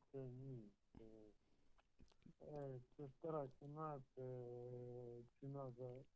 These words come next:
реставрацію. Е, а в нас зараз немає ні нового, ні в реставрації. Ось ми-,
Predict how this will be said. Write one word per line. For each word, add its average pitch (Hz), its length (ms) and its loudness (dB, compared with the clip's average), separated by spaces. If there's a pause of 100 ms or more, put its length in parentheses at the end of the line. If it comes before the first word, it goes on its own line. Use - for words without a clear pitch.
(380)
реставрацію. 131 1000 12 (640)
Е, 131 400 6 (880)
а 139 400 12
в 127 180 8
нас 147 240 12 (380)
зараз 127 400 12 (260)
немає 127 460 8
ні 139 160 6
нового, 139 520 12
ні 120 180 4
в 117 60 6
реставрації. 117 760 4
Ось 110 200 -8
ми-, 110 240 -4